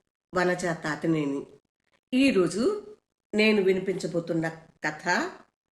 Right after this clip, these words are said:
దేవత, ప్రేమ దేవత. రచన వనజా తాతనేని.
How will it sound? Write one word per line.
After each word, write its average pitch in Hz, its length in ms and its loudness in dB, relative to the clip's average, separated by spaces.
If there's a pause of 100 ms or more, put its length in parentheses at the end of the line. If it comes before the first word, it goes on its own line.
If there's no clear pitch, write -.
(220)
దేవత, 208 840 2 (540)
ప్రేమ 180 320 2
దేవత. 156 400 -2 (920)
రచన 180 600 0 (560)
వనజా 247 360 4
తాతనేని. 156 720 -2